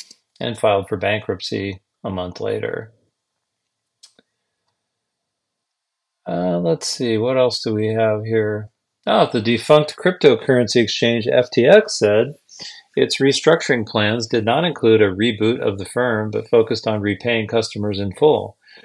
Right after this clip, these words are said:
In a January thirty-first hearing in the United States Bankruptcy Court for the District of Delaware, F T X attorney Andy Dietrich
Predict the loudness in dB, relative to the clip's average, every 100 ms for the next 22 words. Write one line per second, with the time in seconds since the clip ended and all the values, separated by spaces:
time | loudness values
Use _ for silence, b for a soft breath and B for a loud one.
0 | b b b -8 -6 -4 0 0 2 2
1 | 2 2 2 2 0 -2 -2 -2 0 0
2 | -2 -2 -2 -2 -2 -2 -2 -2 -4 -4
3 | -2 -4 -4 -6 0 0 0 -6 -8 -6
4 | -6 -8 -12 -6 -2 0 0 0 -2 -2
5 | -4 -2 0 0 -2 -8 -4 -4 -2 -4
6 | -4 -6 -4 -4 -6 -10 _ _ -4 -2
7 | -2 -2 0